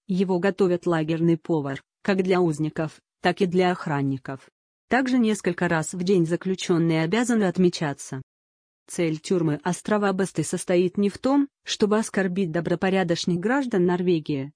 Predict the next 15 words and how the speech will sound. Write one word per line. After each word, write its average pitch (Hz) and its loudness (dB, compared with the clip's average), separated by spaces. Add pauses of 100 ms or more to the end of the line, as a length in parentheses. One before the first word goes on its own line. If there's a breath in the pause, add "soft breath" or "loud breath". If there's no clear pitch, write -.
(120)
балуя 202 2
преступников, - -6
вместо 170 2
того, 196 0 (200)
чтобы 170 -4
наказывать, 147 -2 (180)
а 175 0
изменить 185 0
их - -4
и - -2
позволить 233 0
им 208 2
вернуться 175 0
в 165 -4
общество. 139 -6